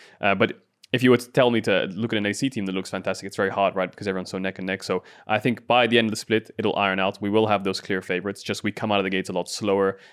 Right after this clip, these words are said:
and there's a lot of sloppy issues which teams need to fix. And now you might be wondering, like, "Well, they've had all this time, you know? It's spring, then they had s-, pre-scrims before summer. What do they need to iron out? What are these big issues that they need to fix to make sure, um,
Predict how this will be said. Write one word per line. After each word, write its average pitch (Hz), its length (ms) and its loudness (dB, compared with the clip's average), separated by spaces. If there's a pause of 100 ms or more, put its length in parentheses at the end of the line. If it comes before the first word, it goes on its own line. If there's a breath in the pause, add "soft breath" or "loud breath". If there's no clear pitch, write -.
(140 loud breath)
and 95 300 -2
there's 98 200 2
a 113 40 -2
lot 110 100 4
of - 80 -4
sloppy 123 480 -2
issues 135 460 -2
which - 180 -6
teams 113 260 -4
need 101 120 -8
to 101 60 -10
fix. - 340 -6
And 101 100 -10
now 98 80 -4
you 95 80 -2
might 95 220 -6
be 87 40 -10
wondering, 92 320 -6
like, - 280 -12 (320 soft breath)
"Well, 147 80 0
they've 143 100 -2
had 156 140 0
all 151 80 0
this 131 120 0
time, 147 380 -6
you 110 80 -4
know? 131 220 -2
It's - 120 -8
spring, 170 580 0
then 135 100 -2
they 127 80 0
had 117 120 -2
s-, - 180 -8
pre-scrims 165 600 -6
before 135 240 -4
summer. 151 320 -2
What 117 240 0
do 120 60 -6
they 120 80 0
need 113 160 -2
to - 80 -4
iron 107 260 -4
out? 120 240 -4
What 113 100 0
are 120 40 0
these 104 160 -4
big 104 240 -2
issues 117 260 -4
that 101 80 -6
they 101 80 -4
need 101 100 -4
to 101 60 -12
fix 120 260 -6
to - 80 -12
make 92 160 -6
sure, 92 340 -2 (380 loud breath)
um, 90 440 -4